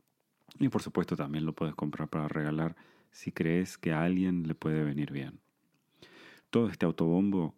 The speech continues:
es porque tengo la enorme felicidad de compartir con vos una de las cosas que más me gusta hacer, que es escribir.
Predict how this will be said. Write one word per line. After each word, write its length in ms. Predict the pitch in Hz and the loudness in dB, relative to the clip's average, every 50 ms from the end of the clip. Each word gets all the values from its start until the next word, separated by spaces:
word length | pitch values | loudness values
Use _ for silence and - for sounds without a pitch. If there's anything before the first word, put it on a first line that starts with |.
| _ _ - | _ _ -14
es 100 | - 80 | -12 -10
porque 400 | - - 85 78 - 82 80 - _ _ - | -6 -6 -6 -4 -2 -4 -4 -4 _ _ -6
tengo 320 | - 87 90 90 87 85 | -4 -2 0 0 0 0
la 260 | 82 82 80 80 - - | 0 0 0 -2 -4 -6
enorme 840 | - 107 90 82 90 92 101 107 110 110 113 110 104 104 104 101 - - _ | -4 -2 0 0 2 2 4 2 2 2 0 0 0 2 0 0 -2 -6 _
felicidad 1160 | - - - - - 87 82 80 85 80 - - - 85 82 80 85 87 90 92 95 95 98 - _ _ _ _ _ _ _ _ _ _ _ _ _ _ _ _ _ _ - | -20 -20 -8 -2 0 0 2 2 0 -2 -4 -6 -4 -2 0 0 2 2 2 2 2 0 -2 -6 _ _ _ _ _ _ _ _ _ _ _ _ _ _ _ _ _ _ -6
de 120 | 87 87 | -4 -2
compartir 560 | - 80 80 73 - 76 - - - 98 - | 0 0 -2 0 -2 -6 -6 -2 -2 -2 -2
con 220 | - - 90 85 80 | 0 -2 0 0 2
vos 400 | 80 87 90 90 90 - - _ _ _ _ _ _ _ _ - | 2 2 0 0 -2 -6 -14 _ _ _ _ _ _ _ _ -4
una 220 | - 101 104 104 | -2 0 0 2
de 80 | 95 87 | 0 0
las 160 | 80 76 - | -2 -4 -6
cosas 340 | - - 82 80 85 78 - | -6 -6 -4 -4 -4 -8 -8
que 180 | - - 85 | -6 -4 -2
más 280 | 80 87 101 104 104 98 | 0 2 2 0 0 0
me 120 | 95 95 90 | 0 2 2
gusta 300 | 87 90 85 - - 85 | 2 0 -2 -4 -6 -6
hacer, 360 | 78 - - 80 78 76 - _ _ _ _ _ _ _ _ _ _ _ - | -6 -4 -2 -4 -4 -4 -8 _ _ _ _ _ _ _ _ _ _ _ -12
que 120 | - 82 | -10 -8
es 80 | 78 80 | -6 -6
escribir. 540 | 78 - - - 78 73 67 65 65 - | -8 -8 -6 -6 -6 -6 -6 -8 -12 -16